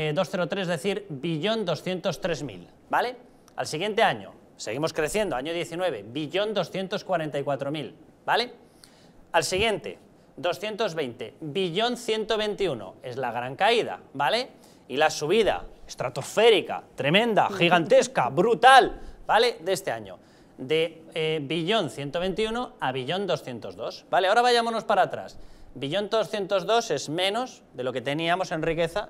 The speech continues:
Speaker 1: en el año dos mil diecinueve, donde está la gloriosa
Speaker 2: Mucho menos.
Speaker 1: recuperación. Pero espera, espera, que seguimos hacia atrás.
Speaker 2: Mm.
Speaker 1: Es menos de lo que teníamos en dos mil dieciocho. La super chupi recuperación de Pedro Sánchez, billón doscientos dos,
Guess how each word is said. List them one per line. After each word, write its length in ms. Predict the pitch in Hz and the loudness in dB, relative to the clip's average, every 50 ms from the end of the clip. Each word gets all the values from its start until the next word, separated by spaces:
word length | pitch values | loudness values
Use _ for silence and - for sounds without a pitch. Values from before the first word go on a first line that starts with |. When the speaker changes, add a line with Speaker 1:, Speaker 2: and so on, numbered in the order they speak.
| - - | -10 -12
Speaker 1:
en 80 | 135 | -10
el 120 | 131 131 143 | -4 -4 -2
año 180 | 151 160 156 | -2 -2 -4
dos 160 | 135 131 120 | -4 -4 -4
mil 140 | 131 143 139 | -6 -4 -4
diecinueve, 540 | 131 127 - - 131 147 180 190 220 233 - - | -4 -6 -6 -6 -4 -2 -2 -2 -2 -4 -8 -10
donde 180 | - 117 120 117 | -14 -12 -12 -10
está 180 | - - 127 | -6 -4 -4
la 100 | 120 123 | -2 -2
gloriosa 380 | 120 165 180 214 247 240 - 190 | -2 -2 -2 -2 -2 -2 -2 -4
Speaker 2:
Mucho 80 | - 175 | -4 -2
menos. 60 | 175 | -4
Speaker 1:
recuperación. 520 | 185 202 185 139 131 - - 185 202 220 220 - - - _ _ - | -4 -2 -2 -2 -2 -2 -4 -4 -6 -6 -6 -12 -20 -20 _ _ -6
Pero 100 | 135 123 | -6 0
espera, 180 | - 202 214 180 | 4 6 6 6
espera, 400 | - - 220 202 147 98 - - - - - - - | 4 2 0 0 0 -2 -4 -10 -20 -20 -20 -12 -10
que 80 | 135 | -10
seguimos 340 | 120 - 120 147 190 220 202 | -8 -6 -6 -2 0 4 4
hacia 180 | 214 196 165 156 | 6 6 6 4
atrás. 340 | 143 - 226 220 185 156 190 | 6 8 8 8 8 6 4
Speaker 2:
Mm. 220 | 196 202 190 180 - - | -2 -6 -8 -8 -6 -2
Speaker 1:
Es 260 | - 190 220 226 208 | 2 4 4 4 4
menos 420 | 214 220 226 240 240 247 262 262 226 | 2 2 4 4 6 6 6 8 10
de 100 | 240 240 | 10 10
lo 100 | 220 185 | 10 8
que 100 | 190 175 | 6 4
teníamos 480 | 156 170 180 214 247 254 254 233 - | 4 2 2 2 2 2 2 0 0
en 100 | 233 202 | 0 2
dos 140 | 185 185 165 | 2 2 2
mil 140 | 196 233 240 | 2 2 4
dieciocho. 680 | 254 233 175 - 180 208 240 262 - - - - - - - - - - - _ _ | 4 4 4 4 4 6 6 6 4 2 -2 -2 -2 -6 -12 -20 -20 -20 -20 _ _
La 220 | - 117 113 110 | -8 -4 -4 -4
super 520 | - - - - 185 233 220 - 269 254 262 | -4 -4 0 2 2 4 8 8 8 8 8
chupi 360 | - - 262 262 - 269 240 | 6 4 2 4 4 4 6
recuperación 680 | 220 220 233 214 208 214 196 220 214 196 208 226 226 220 | 6 6 8 8 6 6 8 8 8 8 8 4 2 2
de 100 | 202 175 | 2 2
Pedro 280 | 196 214 233 233 226 | 2 0 -2 -2 -2
Sánchez, 500 | - 233 226 208 - - 202 226 240 - - - - - - - - _ _ | -2 -2 -2 -2 -4 -4 -4 -6 -6 -8 -12 -20 -20 -20 -20 -20 -20 _ _
billón 540 | - 143 131 160 160 156 147 226 247 240 208 | -8 -4 -2 0 0 2 4 4 4 4 4
doscientos 580 | 160 147 127 - - 185 214 208 233 240 226 220 | 2 0 0 0 0 -2 0 4 4 4 6 6
dos, 320 | 220 214 214 214 214 - | 4 4 2 2 0 -6